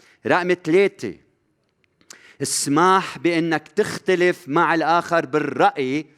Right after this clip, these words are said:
ويبقى، ويبقى الصديق، وبيبقى خيك وأختك. رقم أربعة، كون صريح دايمًا، كون صادق دايمًا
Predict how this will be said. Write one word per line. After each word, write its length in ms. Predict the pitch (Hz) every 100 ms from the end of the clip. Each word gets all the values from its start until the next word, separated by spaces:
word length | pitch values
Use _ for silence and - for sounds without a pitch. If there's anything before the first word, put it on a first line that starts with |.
| _ _ _ 113
ويبقى، 760 | 135 127 160 131 156 147 147
ويبقى 880 | 117 127 143 - - 170 165 165 _ _ _ -
الصديق، 1000 | 135 - - - 139 247 285 - _ - _ _ _ _ _ _
وبيبقى 720 | 107 101 104 151 117 113 110
خيك 540 | - - 117 107 101 -
وأختك. 480 | 104 - - 90 127
رقم 240 | 156 151
أربعة، 640 | 160 170 135 110 90 - _ _ _ _ _ _ -
كون 240 | 131 160
صريح 500 | - 160 160 170 139
دايمًا، 720 | 147 156 151 147 151 143 139 - _ _ _ _ _ _
كون 180 | - 170
صادق 640 | 165 - 170 175 156 165 131
دايمًا 720 | 156 160 156 147 139 120